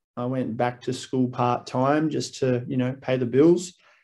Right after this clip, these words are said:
And this was the perfect time for my TikTok to really blow up because I had more time at home and people were glued to their phone more than ever before.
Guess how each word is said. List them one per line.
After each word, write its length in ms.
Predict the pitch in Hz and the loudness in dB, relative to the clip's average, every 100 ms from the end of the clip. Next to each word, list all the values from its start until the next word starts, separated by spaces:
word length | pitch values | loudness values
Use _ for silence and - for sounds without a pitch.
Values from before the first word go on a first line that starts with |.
| _ _ - | _ _ -6
And 500 | 135 131 131 131 127 | -2 0 2 4 4
this 220 | 135 135 | 2 2
was 280 | 143 127 123 | 0 0 -4
the 100 | 123 | -6
perfect 520 | - 127 123 131 127 | 0 0 0 -2 -6
time 420 | - 123 123 123 | -4 -2 0 0
for 360 | 123 - 123 120 | -2 -2 0 2
my 200 | 123 120 | 0 -4
TikTok 480 | - 131 - 127 - | -8 -12 -6 -6 -4
to 100 | 120 | -2
really 300 | 127 185 143 | 4 6 6
blow 240 | 117 110 | 4 2
up 180 | 123 127 | 2 -2
because 360 | 123 - 120 | -8 -6 -4
I 80 | 123 | -2
had 200 | 123 117 | -2 0
more 240 | 127 139 143 | 2 4 2
time 280 | 143 131 | 0 -2
at 100 | 113 | -2
home 580 | 113 147 147 127 117 123 _ _ _ _ _ | 0 2 4 2 0 -4 _ _ _ _ _
and 400 | 127 127 123 117 | -2 0 0 -2
people 380 | 117 160 165 127 | 0 0 2 2
were 420 | 117 113 110 107 - | 2 4 2 -2 -8
glued 480 | 127 127 135 127 - | -4 -2 0 -4 -6
to 120 | - | -4
their 160 | 120 113 | -2 -2
phone 320 | 120 127 120 | 2 2 2
more 200 | 117 120 | 0 -2
than 140 | 120 117 | -2 -4
ever 180 | 113 | -4
before. 640 | 104 101 - 185 160 123 123 | -8 -6 4 6 8 6 2